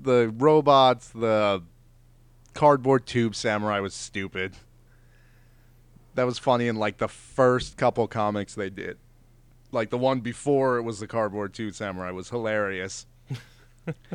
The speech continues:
And the one where he goes to E G M to get the, like, Xbox Live bonus disc, and then he has to fight a wizard and ninjas, that was kind of funny. But as soon as they started taking it serious and drawing, like,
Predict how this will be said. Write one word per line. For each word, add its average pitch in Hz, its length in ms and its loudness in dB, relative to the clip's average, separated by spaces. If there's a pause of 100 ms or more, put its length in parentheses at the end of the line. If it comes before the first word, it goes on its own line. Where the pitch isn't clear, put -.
(180)
And 175 140 -4
the 208 60 4
one 214 200 4
where 196 100 6
he 160 80 6
goes 147 260 6
to 135 80 -2
E 131 180 -2
G 117 240 -4
M 110 220 0
to 110 80 -6
get 104 220 -2
the, 104 80 -2
like, 95 340 -4
Xbox 104 500 -2
Live 98 400 -2
bonus 98 380 -4
disc, 107 360 -2
and 92 120 -10
then 95 80 -8
he 98 60 -8
has 95 160 -6
to 98 100 -10
fight 104 260 -2
a 92 80 0
wizard 98 520 -4
and 95 180 -6
ninjas, 104 540 -6 (380)
that 175 120 0
was 131 120 -2
kind 95 200 -6
of 82 80 -10
funny. 90 380 -6 (360)
But 151 100 -4
as 147 100 -6
soon 220 160 -2
as 175 80 -6
they 170 100 2
started 139 260 2
taking 123 260 -4
it 110 120 -8
serious 113 500 -2
and 107 140 -8
drawing, 107 380 -4
like, 95 340 -6